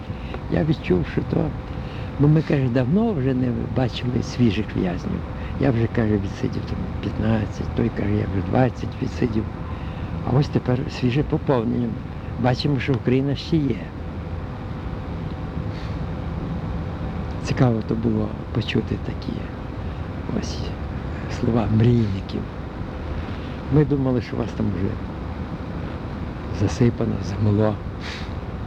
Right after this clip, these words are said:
Як той казав, не замело, не замете. І, е, хлопці взяли мене,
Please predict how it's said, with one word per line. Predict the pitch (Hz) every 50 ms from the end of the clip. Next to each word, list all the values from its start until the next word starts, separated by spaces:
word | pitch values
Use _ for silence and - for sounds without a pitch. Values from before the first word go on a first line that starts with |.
| - -
Як | - -
той | - 107 95 -
казав, | 107 95 95 95 90 95 95
не | 92
замело, | 87 101 101 98 104 113 135 139
не | 123 117 104
замете. | 92 104 107 110 110 104 - - 85 82 82 85 - - - - - - - - - - - - - - - - - - - - - - - - - - - - - - -
І, | - 160 175 208 247 247 240 233 233 220 214 160 160 160 160 - -
е, | - - - - 50 - - - 80 80 - - - - - - - - - - - - - - - - - - - - - - - - - - - - - - - - -
хлопці | 165 170 - - - 123
взяли | 101 92 92 90 95 123 143 135 123
мене, | 123 117 117